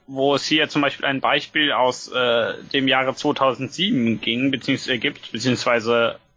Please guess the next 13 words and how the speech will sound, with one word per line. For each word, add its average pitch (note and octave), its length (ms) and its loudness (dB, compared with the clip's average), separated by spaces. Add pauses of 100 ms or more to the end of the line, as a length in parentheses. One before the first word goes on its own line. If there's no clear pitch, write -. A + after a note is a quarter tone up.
(160)
aus - 260 0
dem, A2+ 320 -2
äh, A#2 240 2
aus G#2+ 220 2
einer, A2 340 0
an, A2 380 -2
äh, A2 200 4
das G#2 140 -2
Beispiel - 340 -2
eine A2+ 220 0
Doktorarbeit, A#2+ 480 0
die A#2 80 -8
zweitausendsieben, A#2 800 0